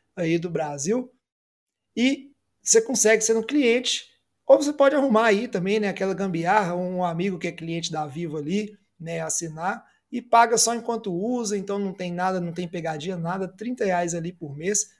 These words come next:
cobertura super completa, vale muito a pena. Outro recado importante aqui é que se você joga Fantasy,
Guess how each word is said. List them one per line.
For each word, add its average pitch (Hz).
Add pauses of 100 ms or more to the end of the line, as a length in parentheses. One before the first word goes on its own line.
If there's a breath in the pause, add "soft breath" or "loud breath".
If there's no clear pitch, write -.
cobertura 175
super 190
completa, 175
vale 190
muito 196
a 131
pena. 185 (1400)
Outro 294
recado 220
importante 202
aqui 208
é 220
que 220
se -
você 220
joga 214
Fantasy, 175